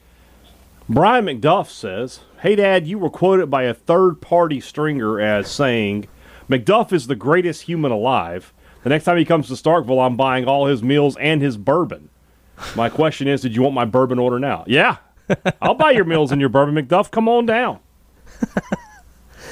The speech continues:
Uh, Thomas Loftus, "Did I meet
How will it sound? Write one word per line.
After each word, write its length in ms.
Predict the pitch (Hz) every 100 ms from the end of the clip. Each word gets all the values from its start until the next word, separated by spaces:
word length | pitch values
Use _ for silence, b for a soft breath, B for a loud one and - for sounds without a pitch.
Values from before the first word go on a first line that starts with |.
| B B B B
Uh, 420 | 135 147 147 147 143
Thomas 400 | 175 196 196 -
Loftus, 400 | 170 190 147 117
"Did 140 | 135
I 80 | 120
meet 240 | 135 196